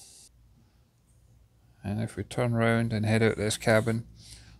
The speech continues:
this is you then heading to the stern of the starboard hull.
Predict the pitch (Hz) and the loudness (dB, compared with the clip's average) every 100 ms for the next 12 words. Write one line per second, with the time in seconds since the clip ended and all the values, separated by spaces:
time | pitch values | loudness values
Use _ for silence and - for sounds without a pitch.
0 | - - 113 - 113 107 104 104 101 101 | -20 -8 -6 -6 -6 -4 -4 0 0 0
1 | 101 - 101 101 98 95 - 92 85 78 | -4 -2 0 0 0 -4 -4 -2 -2 -2
2 | - - 98 98 - 90 76 - 95 95 | -2 -2 -2 -2 -4 -6 -6 -4 -2 -2
3 | 82 - 113 117 | -4 0 0 -2